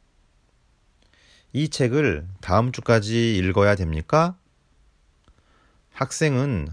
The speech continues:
학교에 가야 돼요. 매일 채소를 먹어야 돼요. 육. 주말에는 쉬거나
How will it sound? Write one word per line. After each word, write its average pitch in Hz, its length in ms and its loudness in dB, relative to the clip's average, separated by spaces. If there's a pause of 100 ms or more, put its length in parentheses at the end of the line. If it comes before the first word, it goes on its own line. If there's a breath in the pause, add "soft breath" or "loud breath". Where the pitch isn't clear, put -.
학교에 156 480 2
가야 98 260 4
돼요. 85 420 -2 (2000)
매일 98 540 0 (380)
채소를 165 500 0
먹어야 104 380 4
돼요. 82 420 -2 (1800)
육. 90 240 -2 (1900)
주말에는 123 720 0
쉬거나 143 640 0